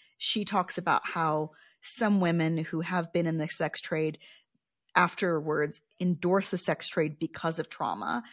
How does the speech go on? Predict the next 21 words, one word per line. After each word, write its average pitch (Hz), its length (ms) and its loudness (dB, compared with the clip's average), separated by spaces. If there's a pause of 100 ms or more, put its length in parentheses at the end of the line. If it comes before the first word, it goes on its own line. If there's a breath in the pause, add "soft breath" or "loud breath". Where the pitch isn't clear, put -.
(160 loud breath)
So - 160 -2
there's 208 160 6
this 208 160 -2
idea 185 360 2
that 165 140 -2
trauma 170 360 -2 (160)
can 180 220 -2
make 175 200 0
you 180 80 -2
do 160 160 2
weird 156 260 0
things, 160 460 -2 (240 loud breath)
and 180 120 0
it - 80 -2
makes 180 340 -2
you 160 140 0 (320)
kind 190 140 -2
of 170 80 0
an 160 60 0
unpredictable 160 640 0
agent. - 480 -2